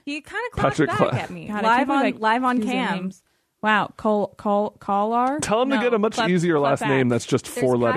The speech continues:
Speaker 2: letters.
Speaker 1: Klepek and there's Phil Ko-, Kohler?
Speaker 2: Kohler.
Speaker 1: Kohler?
Speaker 2: Kohler.
Speaker 3: Kohler. Ko-, Kohler.
Speaker 1: You know,
Speaker 3: Kohler.
Speaker 2: Kohler.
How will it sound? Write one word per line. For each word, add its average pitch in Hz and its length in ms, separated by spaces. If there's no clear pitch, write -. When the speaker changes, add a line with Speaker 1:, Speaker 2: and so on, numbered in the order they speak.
Speaker 2:
letters. 101 200
Speaker 1:
Klepek 262 600
and 220 140
there's 196 260
Phil 220 420
Ko-, - 400
Kohler? 196 380
Speaker 2:
Kohler. 110 360
Speaker 1:
Kohler? 208 380
Speaker 2:
Kohler. - 240
Speaker 3:
Kohler. 180 300
Ko-, - 300
Kohler. 202 180
Speaker 1:
You 247 60
know, 247 420
Speaker 3:
Kohler. 196 240
Speaker 2:
Kohler. 120 480